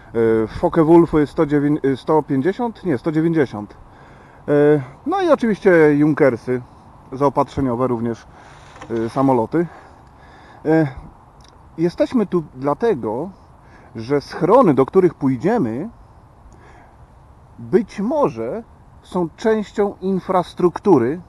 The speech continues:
e, lotniska. E, warto też wspomnieć, że tutaj, w Świdnicy, została przeniesiona produkcja helikoptera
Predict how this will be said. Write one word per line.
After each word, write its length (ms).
e, 340
lotniska. 640
E, 40
warto 280
też 180
wspomnieć, 960
że 160
tutaj, 460
w 80
Świdnicy, 640
została 480
przeniesiona 520
produkcja 720
helikoptera 840